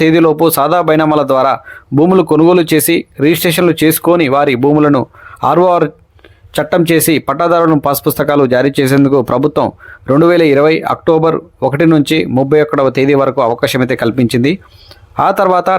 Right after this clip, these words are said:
నవంబర్ పదవ తేదీ వరకు పొడిగించింది. మాన్యువల్గా కాకుండా మీ సేవా కేంద్రాల ద్వారా దరఖాస్తులను స్వీకరించి, దీంతో జిల్లా వ్యాప్తంగా ముప్పై ఐదు వేల ఐదు వందల ఎనభై దరఖాస్తులు అయితే వచ్చాయి. ఇందులో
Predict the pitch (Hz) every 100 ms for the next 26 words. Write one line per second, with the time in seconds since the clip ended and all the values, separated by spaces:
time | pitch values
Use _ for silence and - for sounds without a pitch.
0 | 156 160 180 185 - - _ _ - 165
1 | 196 190 180 170 160 147 170 143 127 143
2 | 151 156 143 170 202 - _ _ 131 147
3 | 190 202 190 190 175 156 160 156 139 156
4 | 170 170 160 151 147 156 151 143 135 143
5 | - - - - 135 147 165 156 160 143
6 | 135 131 147 139 160 - - _ _ -
7 | 156 185 180 165 180 175 160 160 151 170
8 | - _ _ - 147 151 196 190 185 175
9 | 170 190 - _ _ 131 156 175 170 165
10 | 160 147 156 143 135 143 160 160 147 147
11 | 131 120 127 147 196 - - - 175 185